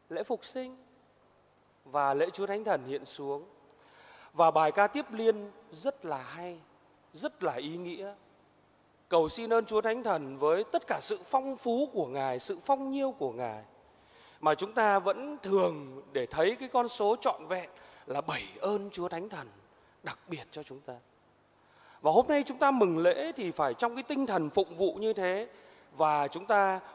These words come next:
cùng nhau cố gắng cảm nghiệm, đụng chạm tới ơn Chúa Thánh Thần, đụng chạm tới chính Chúa Thánh Thần, để mình cảm thấy sự phong nhiêu của Ngài, sức mạnh của Ngài, tình yêu của Ngài,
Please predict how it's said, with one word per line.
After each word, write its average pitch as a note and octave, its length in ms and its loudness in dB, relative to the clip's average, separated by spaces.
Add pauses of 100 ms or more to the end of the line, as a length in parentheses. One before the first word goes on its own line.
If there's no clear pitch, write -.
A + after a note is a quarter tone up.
(100)
cùng F3 280 2
nhau G#3 280 6
cố G3+ 220 8
gắng G3+ 200 -2
cảm C#3+ 320 -6
nghiệm, D3+ 220 0 (580)
đụng F3 220 0
chạm F3 280 2
tới E3+ 140 2
ơn G#3 260 2
Chúa A#3 200 -2
Thánh B3+ 200 -4
Thần, D3 380 -4 (160)
đụng D3+ 180 -2
chạm E3 200 0 (120)
tới F#3 100 -4
chính C4 240 0
Chúa C4+ 180 2
Thánh B3+ 200 -2
Thần, C3 280 0 (400)
để C#3+ 160 4
mình D3 280 -2
cảm C3+ 300 -4
thấy D3+ 140 -2
sự G#3 300 -6
phong C4 240 -2
nhiêu B3+ 200 2
của B2+ 180 -2
Ngài, A#2+ 360 -2 (260)
sức - 280 -6
mạnh F#3 260 2
của C3+ 120 0
Ngài, A#2+ 380 -2 (120)
tình F#3 240 0
yêu C4 300 4
của D3 140 2
Ngài, C3 400 -2